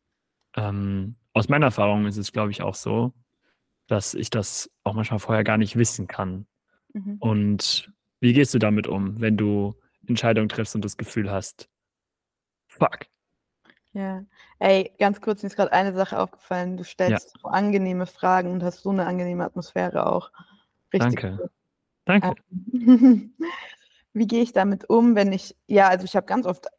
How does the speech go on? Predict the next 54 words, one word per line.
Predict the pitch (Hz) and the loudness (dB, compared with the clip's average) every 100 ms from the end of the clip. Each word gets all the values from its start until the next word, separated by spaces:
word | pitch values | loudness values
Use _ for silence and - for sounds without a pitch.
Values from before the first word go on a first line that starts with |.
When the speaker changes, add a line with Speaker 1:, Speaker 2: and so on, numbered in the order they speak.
| _ | _
Speaker 2:
Angst, | 185 185 - | -2 -2 -6
falsche | 175 175 | -8 -6
Entscheidungen | 185 185 175 175 185 | -6 -4 -4 -6 -10
zu | - | -10
treffen. | - - 208 202 220 | -8 -8 -8 -10 -10
Extrem | - - - 220 | -12 -8 0 0
oft. | 185 165 - | 2 0 0
Bei | 185 | 0
mir | 196 190 | 2 2
auch | - | 2
ganz | 196 202 | -2 2
großes | 202 190 - | 0 0 -4
Thema | 208 196 185 | -2 0 2
war, | 180 | 2
ich | - | 2
hab | 190 - | -4 -2
siebzig, | 220 233 208 - | -6 -4 -12 -10
ich | - - | -12 -2
bin | 226 | 0
jemand, | 220 196 175 | 0 -2 -4
ich | |
hab | - - | -8 -2
immer | 226 202 | 2 2
sehr | 185 196 | 2 0
viele | 190 180 | -2 -4
Möglichkeiten | 185 180 - 180 214 | -4 -6 -6 -6 0
offen. | 202 - 254 - _ _ _ _ | -2 -2 -8 -8 _ _ _ _
Einfach | - 180 185 | 0 0 2
auch | - 175 - | 2 0 0
mein | 175 | -2
ganzer, | 170 175 165 165 _ _ - | -2 -2 -2 -2 _ _ 0
hm, | 202 170 | 0 2
wenn | 170 190 | 2 6
wir | 185 | 4
auf | - | 4
den | 214 | 2
Energiekörper | 208 214 202 214 208 185 | 4 2 0 -2 -2 -2
gehen | 208 202 | -2 0
wollen, | 196 202 202 - | 2 2 0 0
dafür | 214 214 214 | 2 2 -2
ist | 208 | -4
witzigerweise | 214 214 196 190 190 | -4 -2 2 2 0
mein | 190 | -6
Energiekörper | 185 190 196 202 196 180 | -6 -6 -6 -4 -2 0
auch | - | 2
ausgelegt. | 214 - 202 196 190 | 0 0 -4 -4 -4
Der | 185 | -6
Zwillingsthematik | - 214 202 196 185 185 - | -4 -6 -4 -2 -2 -2 -8
ist | 214 208 | -10 -4
die | |
Oberfläche, | 208 190 190 190 196 | 0 0 0 -8 -10
ist | 190 - | -12 -8
die | |
Möglichkeit. | 190 190 190 - 180 | -6 -6 -10 -8 -6